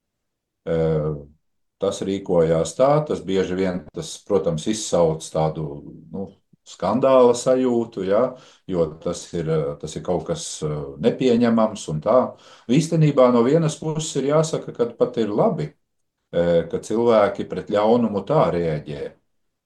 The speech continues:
Ja cilvēks vispār nereaģētu, tad, eh, tad atkal būtu liela nelaime, ja cilvēks vienkārši ar to sadzīvotu vai pat uzskatītu to kā normu.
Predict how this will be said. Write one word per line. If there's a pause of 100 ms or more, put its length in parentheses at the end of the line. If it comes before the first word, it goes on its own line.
Ja
cilvēks
vispār
nereaģētu, (560)
tad,
eh,
tad
atkal
būtu (840)
liela
nelaime, (380)
ja
cilvēks
vienkārši
ar
to
sadzīvotu
vai
pat
uzskatītu
to
kā
normu.